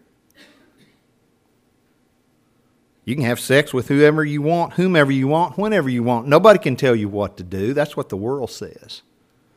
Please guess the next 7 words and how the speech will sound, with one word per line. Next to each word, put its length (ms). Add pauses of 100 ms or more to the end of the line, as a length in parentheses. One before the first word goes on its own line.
(500)
Hear 200
what 200
Jesus 400
says. 360
Listen 340
to 160
him. 320